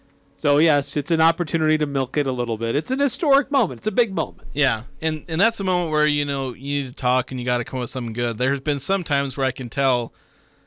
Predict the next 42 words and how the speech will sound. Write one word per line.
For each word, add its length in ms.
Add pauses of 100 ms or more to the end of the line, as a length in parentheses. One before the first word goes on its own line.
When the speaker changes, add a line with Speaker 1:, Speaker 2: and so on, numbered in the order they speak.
(260)
Speaker 2:
the 100
announcer 300
was 140
thinking 240
a 80
long 240
time, 340
and 100
he 220
needed 360
to 60
just 220
shut 400
up. 300 (1000)
Like, 120
there 80
was 120
one 160
time 260
it 80
was, 320
uh, 320 (1400)
I 80
think 160
it 20
was 140
when 80
that 100
university 500
lined 280
up 120
with 140
the, 260 (120)
the 80
missing 340
punter 300
formation, 640
basically. 400
Their, 440
their 200
punter 340
had, 140